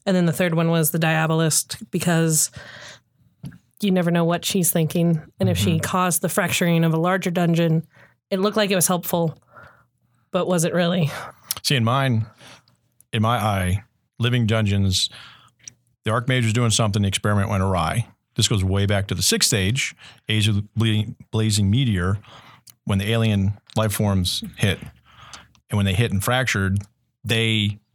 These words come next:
Speaker 3: were trapped into the li-, Living Dungeons. And so that's the brain
Speaker 2: Oh,
Speaker 3: power
Speaker 2: interesting.
Speaker 3: behind Living Dungeons.
Speaker 2: I like that one. I like that.
Speaker 3: Otherwise, it doesn't have intelligence. It kind of roams around. So this is, again, that because of Split, this is a splintered piece of that alien
Speaker 2: Interesting.
Speaker 3: entity.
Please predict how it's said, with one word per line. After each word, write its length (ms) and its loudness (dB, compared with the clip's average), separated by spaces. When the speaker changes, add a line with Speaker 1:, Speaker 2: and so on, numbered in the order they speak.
Speaker 3:
were 80 -2
trapped 480 -4
into 320 0
the 80 0
li-, 240 0
Living 260 0
Dungeons. 500 0
And 80 0
so 140 0
that's 380 0
the 80 -2
brain 240 0
Speaker 2:
Oh, 80 -2
Speaker 3:
power 220 0
Speaker 2:
interesting. 180 -2
Speaker 3:
behind 600 0
Living 280 2
Dungeons. 260 2
Speaker 2:
I 40 0
like 180 0
that 180 -2
one. 160 -4
I 40 -4
like 120 -2
that. 220 -2
Speaker 3:
Otherwise, 260 0
it 40 -2
doesn't 120 0
have 100 2
intelligence. 500 0
It 100 -2
kind 160 0
of 100 0
roams 220 2
around. 340 0
So 160 -2
this 200 2
is, 120 2
again, 380 2
that 120 0
because 240 0
of 80 2
Split, 300 0
this 160 0
is 80 0
a 80 0
splintered 560 0
piece 240 0
of 80 0
that 120 0
alien 380 0
Speaker 2:
Interesting. 380 2
Speaker 3:
entity. 320 -2